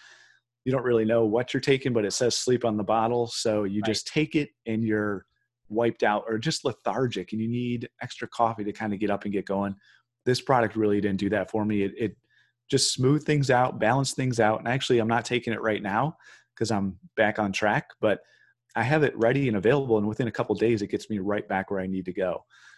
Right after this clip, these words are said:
Speaker 1: Um,
Speaker 2: Nice.
Speaker 1: but yeah, what are, jog my memory. What are some other, uh, I know I'm missing a ton of 'em, but what are some of the other major adaptogens that come to mind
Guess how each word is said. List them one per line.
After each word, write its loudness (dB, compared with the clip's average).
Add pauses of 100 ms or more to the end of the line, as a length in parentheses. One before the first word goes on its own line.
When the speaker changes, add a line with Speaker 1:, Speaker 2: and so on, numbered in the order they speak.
(220)
Speaker 1:
Um, 0
Speaker 2:
Nice. -10
Speaker 1:
but 6
yeah, 8
what 6
are, -6 (260)
jog 4
my 4
memory. 6
What 6
are 6
some 2
other, 4
uh, 4
I -2
know 2
I'm 2
missing -2
a -4
ton -4
of -2
'em, -4
but -2 (380)
what 4
are 4
some 0
of 0
the 2
other 2
major 0
adaptogens -4
that -2
come -4
to -2
mind -2